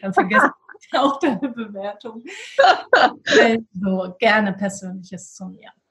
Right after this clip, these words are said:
Auf jeden Fall. Ich habe schon erwähnt, ich wohne in Bayern, in Erlangen, in einem kleinen Haus. Das ist auch ganz gut in Corona-Zeiten, weil wir sind gerade hier im Homeoffice. Also das Zuhause ist ja wichtiger. Und, äh, ja, wir haben auch einen kleinen, einen Garten davor, ist ganz schön. Und,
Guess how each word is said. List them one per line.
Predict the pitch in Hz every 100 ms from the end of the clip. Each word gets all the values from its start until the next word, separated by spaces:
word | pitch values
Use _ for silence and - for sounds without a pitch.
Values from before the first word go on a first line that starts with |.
| _
Auf | 190 -
jeden | - 185 180 180
Fall. | - 185 202 - -
Ich | 294 269
habe | 262 -
schon | 226 208
erwähnt, | 185 214 214
ich | 214 190
wohne | 180
in | 175 170
Bayern, | 170 185 214 226
in | 190
Erlangen, | - 160 185 214 226 233
in | 226 196
einem | 170 180
kleinen | 180 180 180 175 -
Haus. | 190 226 339 - - -
Das | 196 -
ist | 214
auch | 202 -
ganz | 185 175
gut | - 220 262
in | 233 226
Corona-Zeiten, | 240 226 226 226 - 233 233 240
weil | 220 196
wir | 202
sind | 220 208
gerade | 202 190
hier | 202
im | 190 190
Homeoffice. | 196 202 208 - 233 233
Also | - 202 196 185
das | 190 208 -
Zuhause | 196 190 196 220
ist | - -
ja | 190
wichtiger. | 190 - - 208 208 202
Und, | 226 202 - -
äh, | 185 185 - - - - - - _
ja, | 202 202
wir | 185
haben | 196
auch | -
einen | 208
kleinen, | 202 185 185 190
einen | 196 190
Garten | 202 240 254 220
davor, | 220 - 208 190 196
ist | 190 -
ganz | 202 190 -
schön. | - 220 220 220
Und, | 196 196 190